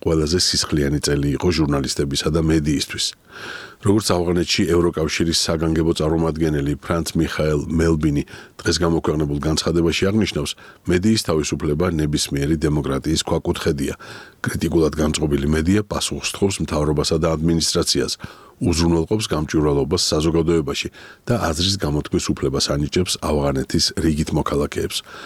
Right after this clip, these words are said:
გუშინ ავღანეთის ჟურნალისტთა უსაფრთხოების კომიტეტმა გამოაქვეყნა ანგარიში, რომლის თანახმად, შარშან ამ ქვეყანაში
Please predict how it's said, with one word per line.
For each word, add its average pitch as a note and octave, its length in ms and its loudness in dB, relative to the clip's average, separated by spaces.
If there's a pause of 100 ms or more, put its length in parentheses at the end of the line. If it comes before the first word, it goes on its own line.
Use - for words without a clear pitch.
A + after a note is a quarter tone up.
(360)
გუშინ A2+ 320 4
ავღანეთის D2+ 540 -2 (100)
ჟურნალისტთა D2+ 480 2
უსაფრთხოების D2 720 0
კომიტეტმა E2+ 560 2
გამოაქვეყნა D2 720 -2
ანგარიში, E2+ 420 2 (380)
რომლის G#2 320 2
თანახმად, D#2+ 520 -2
შარშან D2+ 360 0
ამ C#2+ 160 0
ქვეყანაში C#2+ 500 -2